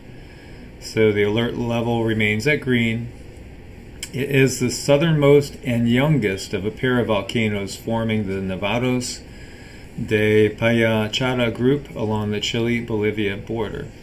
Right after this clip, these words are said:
And here we could see the area that it is as we scroll out. Definitely,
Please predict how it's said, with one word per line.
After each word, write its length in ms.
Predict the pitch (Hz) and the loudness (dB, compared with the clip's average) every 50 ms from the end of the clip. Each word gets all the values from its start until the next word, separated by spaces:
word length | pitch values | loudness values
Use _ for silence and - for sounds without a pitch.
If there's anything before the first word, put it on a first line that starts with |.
| - - - - - - | -20 -20 -20 -18 -16 -14
And 140 | - 87 87 | -12 -12 -10
here 200 | 90 104 104 98 | -6 -4 -2 -2
we 80 | 95 95 | -2 -4
could 200 | - 92 80 - | -4 -6 -8 -8
see 500 | - - - 113 110 101 98 98 95 - - - - - - - - - - - - - - 113 | -8 -4 0 0 0 0 0 -4 -6 -10 -18 -18 -20 -18 -18 -18 -20 -18 -20 -18 -18 -18 -10 -8
the 200 | 107 95 - - | -8 -6 -4 -2
area 360 | 110 107 107 107 104 98 98 | 0 2 2 2 0 -2 -4
that 280 | 92 95 98 95 92 | -6 -4 -4 -4 -4
it 140 | 92 92 92 | -4 -6 -6
is 480 | - 92 90 80 85 - - - - - - - - - - - - - - - - - - - - - - - - - - - - - - - - - - - - - - - - - - - - - | -6 -6 -6 -8 -8 -10 -12 -14 -16 -16 -18 -20 -20 -20 -20 -18 -18 -18 -18 -18 -18 -18 -18 -18 -18 -18 -18 -18 -18 -18 -18 -18 -18 -18 -18 -18 -18 -18 -18 -18 -18 -16 -16 -16 -18 -18 -18 -16 -16 -14
as 260 | - - - - - | -14 -14 -14 -12 -10
we 140 | - - 85 | -10 -10 -8
scroll 720 | - - - - - - 101 95 95 92 90 92 92 87 | -10 -10 -12 -14 -12 -10 -8 -6 -6 -4 -6 -6 -6 -6
out. 260 | 92 104 117 139 139 - - - - - - - - - - - - - - - - - - - - - - - - - - - - - - | -6 -6 -6 -8 -8 -10 -14 -16 -16 -18 -18 -18 -18 -18 -18 -18 -18 -18 -18 -18 -18 -20 -18 -18 -18 -18 -18 -18 -18 -18 -16 -16 -16 -10 -6
Definitely, 720 | - 107 95 - - 120 110 110 110 107 104 107 107 - | -6 -6 -6 -4 -4 -2 0 2 2 2 0 -2 -4 -8